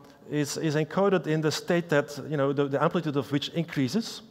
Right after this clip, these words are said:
One of the amplitudes will increase at the expense of the others, and you design the algorithm so that that amplitude, you know,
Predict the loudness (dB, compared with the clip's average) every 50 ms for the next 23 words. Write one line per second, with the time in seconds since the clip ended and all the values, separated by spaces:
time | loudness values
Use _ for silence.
0 | -10 -4 -2 0 0 2 2 2 2 2 0 -2 0 0 -2 -2 -2 -4 -2 -2
1 | 0 0 0 -2 -4 -4 -2 -2 0 0 0 -2 -4 -8 -6 -4 -2 -2 -2 -2
2 | -2 -2 0 0 0 -2 -2 0 0 0 0 0 -2 -4 -6 -14 -18 -20 -20 -20
3 | -20 -20 -20 -20 -20 -20 -20 -20 -20 -18 -10 -6 -4 -2 0 2 2 2 4 4
4 | 4 4 4 4 4 4 4 4 2 0 0 0 -2 -2 -4 -6 -10 -20 -20 -20
5 | -20 -20 -20 _ _ _ -12 -6 -4 0 2 4 4 2 2 -2 0 2 4 4
6 | 4 4 4 2 -2 -4 -2 -2 -2 -2 -2 -6 -16 -20 -16 -10 -6 -2 -2 -2
7 | -2 -4